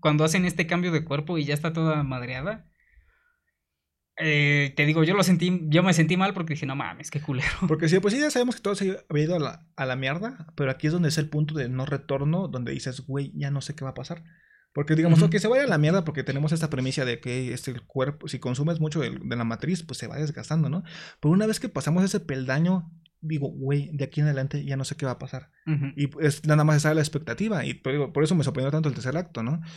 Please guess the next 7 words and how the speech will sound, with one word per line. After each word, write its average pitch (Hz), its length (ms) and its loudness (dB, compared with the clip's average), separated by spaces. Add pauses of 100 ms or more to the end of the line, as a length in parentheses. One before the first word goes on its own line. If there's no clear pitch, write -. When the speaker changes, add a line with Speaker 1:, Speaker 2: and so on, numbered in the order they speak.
(520)
Speaker 2:
Porque - 240 -12
fue 131 200 -10
de, 127 280 -10
"Güey, 123 560 -16
qué - 340 -12 (160)
pinche 123 380 -10
bestialidad". 117 680 -12